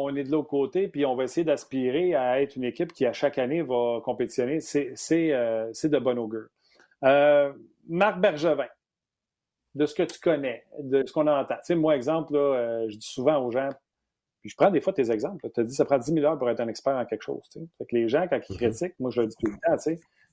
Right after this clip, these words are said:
Speaker 1: allez voir un plombier quand que toi, ta, ta job dans la vie, c'est comptable, puis il dit, il met pas son lavabo comme faut. Hi, fais attention avant de dire ça,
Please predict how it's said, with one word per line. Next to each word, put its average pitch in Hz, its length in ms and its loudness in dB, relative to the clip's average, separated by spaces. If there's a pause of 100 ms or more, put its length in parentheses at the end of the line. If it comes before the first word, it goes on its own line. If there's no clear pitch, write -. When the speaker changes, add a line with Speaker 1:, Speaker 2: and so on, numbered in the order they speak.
Speaker 1:
allez 113 160 2
voir 156 240 4
un 147 100 4
plombier 139 480 2
quand 135 160 0
que 120 80 -2
toi, 151 180 0
ta, 123 220 2
ta 117 160 0
job 143 180 0
dans 127 120 -2
la 117 80 -2
vie, 151 120 -2
c'est 120 140 -4
comptable, 123 420 0
puis 117 100 -4
il 107 60 -4
dit, 117 100 -2
il 117 140 0
met 113 120 -2
pas 143 100 2
son 139 120 -2
lavabo 113 320 0
comme 110 200 -4
faut. 156 260 -2 (300)
Hi, 202 480 -2
fais 127 80 4
attention 123 320 0
avant 123 140 0
de 110 40 -8
dire 110 160 -4
ça, 117 140 -6